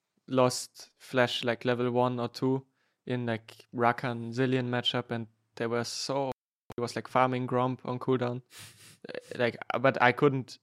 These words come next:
I felt like I was so powerless in this game, and then we just ended up getting outscaled, and Marek was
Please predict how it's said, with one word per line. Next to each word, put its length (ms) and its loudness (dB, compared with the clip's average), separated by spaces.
I 100 0
felt 260 6
like 120 0
I 100 2
was 140 0
so 180 2
powerless 420 0
in 60 -4
this 120 -4
game, 220 -2
and 100 -4
then 100 -2
we 100 -4
just 200 -4
ended 180 -6
up 100 -4
getting 200 -6
outscaled, 340 -2
and 160 -4
Marek 380 4
was 280 -2